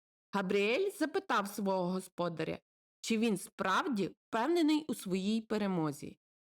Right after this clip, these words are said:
Рой, сидячи на своєму ліжку, відповів, що, звичайно, ні, адже його суперник є лицарем, якого називають серцем мани, і молодшим експертом меча. А він просто ледача людина,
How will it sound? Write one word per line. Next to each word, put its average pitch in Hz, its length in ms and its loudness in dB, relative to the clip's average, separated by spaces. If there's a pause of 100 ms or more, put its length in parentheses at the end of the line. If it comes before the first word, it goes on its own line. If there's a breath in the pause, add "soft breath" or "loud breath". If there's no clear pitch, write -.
(140)
Рой, 320 320 2
сидячи 226 600 -2
на 185 120 0
своєму 185 480 0
ліжку, 247 460 -2
відповів, 175 540 -4 (420)
що, - 240 -2
звичайно, 214 600 0
ні, 175 320 0 (160)
адже 202 300 0
його 175 300 0
суперник 302 680 -2
є 208 120 0
лицарем, 160 520 -2 (140)
якого 208 460 0
називають 185 680 0
серцем 226 580 -4
мани, 165 600 0
і 277 240 4
молодшим 220 680 0
експертом 196 720 -4
меча. 185 420 -2 (300)
А 202 120 0
він 254 180 2
просто 233 720 -2 (160)
ледача 214 580 0
людина, 262 540 0